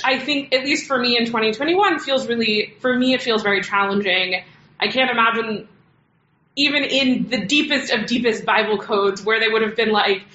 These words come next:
"It's allowed to use Zoom on Shabbos," or "It's allowed to eat seedless watermelon." And so for me, like, this argument I find challenging.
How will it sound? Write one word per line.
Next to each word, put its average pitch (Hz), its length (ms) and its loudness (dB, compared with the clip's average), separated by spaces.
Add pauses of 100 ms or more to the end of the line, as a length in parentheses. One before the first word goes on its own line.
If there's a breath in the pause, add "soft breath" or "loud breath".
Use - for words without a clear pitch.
(180 loud breath)
"It's 339 220 0
allowed 294 380 2
to 240 100 -2
use 247 320 0
Zoom 247 180 0
on 233 160 2
Shabbos," 185 560 0
or 233 160 2
"It's 269 160 0
allowed 240 380 2
to 226 80 -4
eat 226 240 -6
seedless 202 360 -2
watermelon." 180 680 0 (440 loud breath)
And 262 140 2
so 294 120 0
for 381 120 2
me, 415 100 4
like, 262 300 0
this 262 380 -2 (220)
argument 220 560 0
I 196 180 2
find 190 520 -2
challenging. 214 840 0